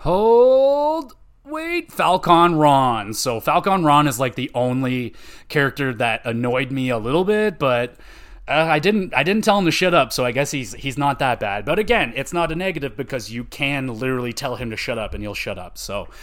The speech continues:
there's that. Yeah, but otherwise, I liked all the characters. I, I've been playing a lot of games recently that have just excellent casts of characters. I'm not gonna say that this is, like, some of the best ones that I've seen this, this year, but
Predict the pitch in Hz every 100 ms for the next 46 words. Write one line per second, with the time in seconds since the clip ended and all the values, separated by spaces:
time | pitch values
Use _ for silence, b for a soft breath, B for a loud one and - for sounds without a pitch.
0 | B B - 214 165 175 143 147 143 135
1 | 147 220 214 202 180 180 143 220 156 113
2 | - - 131 156 113 117 120 98 101 101
3 | 107 110 120 180 202 143 165 151 113 104
4 | 151 180 156 165 160 147 165 151 139 131
5 | 120 113 135 120 107 123 - b b b
6 | b - - 196 - 190 156 - 156 -
7 | 120 - 143 135 143 139 - B B 233
8 | 262 302 - 208 180 135 160 151 156 123
9 | 113 107 107 - - 156 139 110 101 117
10 | 135 - 180 180 175 170 165 175 175 175
11 | 151 147 131 - 117 127 - 110 123 175
12 | 151 120 113